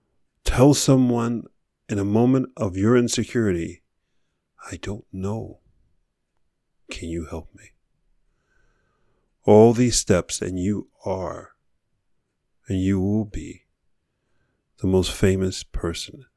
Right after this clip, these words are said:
ever. And that could be just to you. But you know what? That's enough.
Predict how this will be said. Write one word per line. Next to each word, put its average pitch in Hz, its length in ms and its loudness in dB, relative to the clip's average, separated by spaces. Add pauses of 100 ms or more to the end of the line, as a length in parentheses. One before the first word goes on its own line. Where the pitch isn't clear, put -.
(120)
ever. - 380 -12 (680)
And 92 200 -2
that 113 160 0
could 110 100 -6
be 110 120 -2
just 120 320 -4
to 107 100 -8
you. 107 320 -2 (280)
But 98 120 0
you 98 100 -2
know 107 80 0
what? 113 260 -4
That's 98 380 -4
enough. 107 400 -6